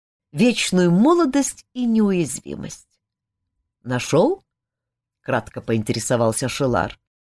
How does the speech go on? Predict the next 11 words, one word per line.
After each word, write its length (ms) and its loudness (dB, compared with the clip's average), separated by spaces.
«Представьте 720 -2
себе, 320 2
да. 320 0
К 80 -20
тому 240 4
моменту, 560 4
когда 260 4
его 180 4
поиски 560 2
увенчались 640 2
успехом, 680 -6